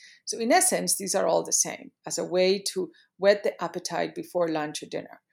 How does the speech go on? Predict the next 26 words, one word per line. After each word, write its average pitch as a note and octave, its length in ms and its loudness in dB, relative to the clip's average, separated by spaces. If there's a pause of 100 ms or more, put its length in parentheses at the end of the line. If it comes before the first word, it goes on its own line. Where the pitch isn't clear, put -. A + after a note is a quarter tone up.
(220)
The F3+ 60 -8
differences A#3+ 720 0
are D#3+ 140 -4
in E3 160 -8
the G#3 160 0
ingredients E3+ 760 -4
and D3+ 160 -12
how F3+ 400 -4
each E3 220 -8
one D3+ 180 -8
is - 160 -4
served. - 380 -10 (400)
Small B3+ 420 4
bites D#3 380 0
are D#3+ 140 -6
a D#3 100 -10
wonderful F#3+ 520 -2
way D#3 200 0
to D3+ 180 -10
explore E3 480 0
combinations F#3 840 -6
of D#3 120 -10
flavors D3+ 440 -2
and D#3 160 -12
cooking D#3+ 360 -14
techniques - 560 -12